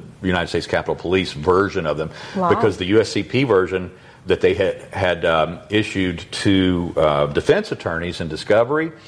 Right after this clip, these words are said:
Speaker 1: there were things missing.
Speaker 2: Mm.
Speaker 1: That's a whole nother story.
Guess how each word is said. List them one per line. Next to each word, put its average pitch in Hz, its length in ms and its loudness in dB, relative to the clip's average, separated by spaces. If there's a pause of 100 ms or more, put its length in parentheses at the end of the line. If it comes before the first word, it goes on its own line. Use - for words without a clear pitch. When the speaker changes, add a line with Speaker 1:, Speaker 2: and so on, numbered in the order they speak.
(300)
Speaker 1:
there 101 180 2
were 90 100 2
things 90 340 -2
missing. 107 440 -2 (1120)
Speaker 2:
Mm. 220 340 6
Speaker 1:
That's 87 160 2
a 82 80 2
whole 92 160 4
nother 76 240 -4
story. 90 400 2